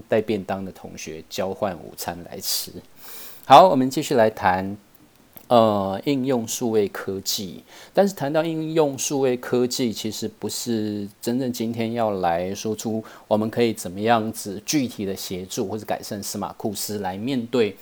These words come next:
这种冥冥之中好像已经感受到，呃，势不可挡的趋势啊，而是要来介绍一本远流出版社在今年九月出版的一本书《洞见趋势》。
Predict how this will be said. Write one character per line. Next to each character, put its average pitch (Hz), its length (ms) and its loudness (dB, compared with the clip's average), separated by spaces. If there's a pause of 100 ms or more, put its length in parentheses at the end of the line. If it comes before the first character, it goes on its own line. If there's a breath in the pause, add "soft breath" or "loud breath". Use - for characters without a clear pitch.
(300 loud breath)
这 131 80 -10
种 120 160 -6
冥 104 200 -8
冥 110 160 -6
之 127 200 -6
中 123 420 0
好 - 240 -8
像 104 260 -6
已 92 60 -12
经 110 180 -6
感 107 200 -6
受 117 180 0
到， 107 320 8 (380 loud breath)
呃， 90 600 2
势 - 360 -2
不 131 200 -2
可 98 280 -4
挡 90 240 -2 (200)
的 - 600 -10
趋 - 360 -6
势 95 440 -6
啊， 80 120 -14 (300 loud breath)
而 135 100 2
是 208 120 2
要 226 140 6
来 113 180 0
介 135 200 0
绍 123 220 8
一 131 60 -2
本 98 320 -2
远 104 180 0
流 95 140 -2
出 - 160 -6
版 104 200 2
社 - 240 0
在 107 160 0
今 127 320 -6
年 104 240 -6
九 92 220 -6
月 113 300 2
出 123 320 2
版 95 320 0
的 92 80 -6
一 143 80 -4
本 104 200 -6
书 123 400 -2 (440 loud breath)
《洞 165 240 6 (100)
见 120 380 6
趋 - 280 0
势》。 170 360 -2